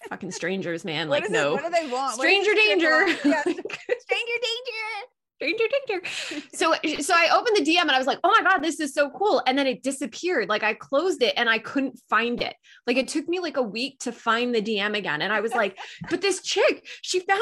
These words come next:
Speaker 1: me on Instagram and she's from Calgary and she has the same last name." And I remember my dad going, like,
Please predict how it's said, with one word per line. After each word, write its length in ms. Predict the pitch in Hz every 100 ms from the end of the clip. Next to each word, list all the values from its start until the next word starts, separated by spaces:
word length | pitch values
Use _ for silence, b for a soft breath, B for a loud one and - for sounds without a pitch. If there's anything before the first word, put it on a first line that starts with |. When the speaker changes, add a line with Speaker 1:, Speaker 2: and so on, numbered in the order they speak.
| 539 415
Speaker 1:
me 120 | 285
on 140 | 294
Instagram 680 | 311 453 - - 320 247 233
and 80 | 254
she's 180 | 415 403
from 160 | 440
Calgary 440 | - 392 466 415 294
and 100 | 277
she 100 | 339
has 140 | 294
the 80 | 311
same 220 | 359 349
last 240 | 330 294
name." 200 | 330 330
And 120 | - 247
I 40 |
remember 280 | 254 285 381
my 140 | 294
dad 320 | 247 240 247 247
going, 140 | 214
like, 180 | 190